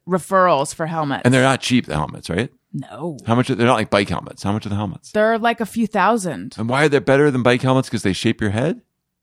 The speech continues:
Speaker 2: Wait, is
Speaker 1: Oh,
Speaker 2: it,
Speaker 1: yeah.
Speaker 2: it's an aesthetic thing? The
Speaker 1: It's an
Speaker 2: helmet?
Speaker 1: a-,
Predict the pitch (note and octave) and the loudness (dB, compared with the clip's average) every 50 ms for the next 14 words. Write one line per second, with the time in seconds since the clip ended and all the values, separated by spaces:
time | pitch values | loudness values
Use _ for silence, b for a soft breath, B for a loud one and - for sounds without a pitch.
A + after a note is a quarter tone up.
0 | _ _ _ _ _ _ _ _ _ _ b b b G3+ A3 A3+ A3+ D4+ D#4+ D4 | _ _ _ _ _ _ _ _ _ _ b b b 0 2 2 4 4 4 4
1 | C#4 C4+ A3 C3 - F3 - G3 G3 F#3 E3+ C#3+ - - - C#3+ D#3+ G#3+ A#3 - | 4 4 4 4 2 2 2 4 4 4 4 2 2 2 2 2 2 2 -2 -2
2 | - - D#4+ D#4+ F4+ F#4+ E4+ - _ _ - - F3 F#3 G3 D#4+ - - - - | -2 -2 0 0 -2 -4 -10 -16 _ _ 0 2 4 4 4 4 2 2 0 -2
3 | _ _ _ _ _ | _ _ _ _ _